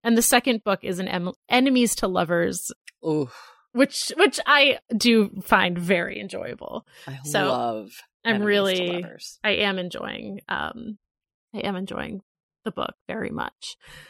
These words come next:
Speaker 1: So yeah, so that is my unexpected recommendation.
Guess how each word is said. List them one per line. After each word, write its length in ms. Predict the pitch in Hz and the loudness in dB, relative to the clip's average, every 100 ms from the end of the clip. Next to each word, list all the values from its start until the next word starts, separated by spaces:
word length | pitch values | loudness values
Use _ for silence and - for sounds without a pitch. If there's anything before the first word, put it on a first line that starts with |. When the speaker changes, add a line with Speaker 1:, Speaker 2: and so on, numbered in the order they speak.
| - _ _ - | -20 _ _ 0
Speaker 1:
So 160 | - | 4
yeah, 300 | 294 415 - - | 8 8 6 2
so 220 | - 240 | -2 -2
that 360 | 220 220 277 - | 2 2 2 4
is 320 | 254 233 214 | 4 4 2
my 580 | 220 202 190 196 196 196 - - _ _ _ _ _ _ _ - | -2 0 0 0 -2 -6 -16 -20 _ _ _ _ _ _ _ 0
unexpected 1120 | 240 294 - - - 202 - 196 190 208 262 - _ _ _ _ _ _ | 2 4 4 4 4 0 0 0 2 0 -4 -6 _ _ _ _ _ _
recommendation. 760 | 214 214 247 269 320 - - | -6 0 2 2 -2 -8 -14